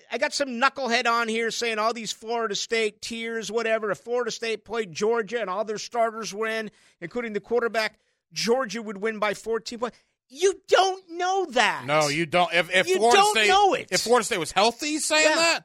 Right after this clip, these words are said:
Speaker 1: Uh,
Speaker 2: Oh, yeah, I don't know that.
Speaker 1: You don't know it. It's why you play the game. I remember going to the Orange Bowl twenty-four years ago. Florida State was a nine and a half point favorite over Oklahoma. I flew back from Chicago.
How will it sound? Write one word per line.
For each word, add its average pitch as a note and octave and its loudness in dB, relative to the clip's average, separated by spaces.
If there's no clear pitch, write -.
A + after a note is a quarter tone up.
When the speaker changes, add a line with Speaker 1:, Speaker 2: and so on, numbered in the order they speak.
Speaker 1:
Uh, C4+ 2
Speaker 2:
Oh, C#3 2
yeah, B2+ 2
I E3+ 4
don't D#3 0
know C3+ 0
that. A#2+ 0
Speaker 1:
You D#4 0
don't D#4+ 2
know D#4+ 2
it. F#3+ -4
It's A#3+ -6
why D4 4
you D#4+ -4
play D4 -4
the B3+ -8
game. C4 -2
I C4+ -2
remember E4 -4
going C#4 0
to C#4 -2
the B3 -2
Orange C#4 -4
Bowl F3+ 0
twenty-four C4+ -8
years C#4 -6
ago. C#3 -4
Florida D#4 0
State D#4 -4
was B3 -4
a C4 2
nine B3 -2
and D4 -6
a B3+ -2
half C4+ -8
point C#4+ -8
favorite C4 -8
over A#3 -4
Oklahoma. C4 -2
I A#3+ 0
flew C#4 -8
back C4+ -2
from C4 -14
Chicago. B3 -2